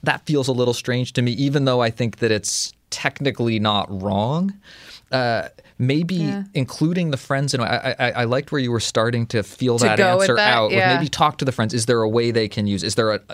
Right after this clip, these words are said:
Speaker 1: is there a fourth friend? Is there someone else in the group who would go instead so the ticket doesn't go to waste? Uh,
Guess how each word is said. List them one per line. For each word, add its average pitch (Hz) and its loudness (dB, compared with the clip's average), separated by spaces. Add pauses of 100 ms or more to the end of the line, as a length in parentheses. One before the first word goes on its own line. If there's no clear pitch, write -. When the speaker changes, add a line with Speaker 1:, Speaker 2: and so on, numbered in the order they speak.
Speaker 1:
is 143 0
there 131 2
a 107 0
fourth 110 -2
friend? 98 -2 (460)
Is 123 -6
there 117 2
someone 123 0
else 113 0
in 113 -2
the 110 0
group 104 -2
who - -6
would 104 -2
go 104 0
instead 95 -2
so - -6
the 95 -2
ticket - -4
doesn't 117 -2
go 110 -2
to 107 0
waste? 98 -2 (600)
Uh, 104 -2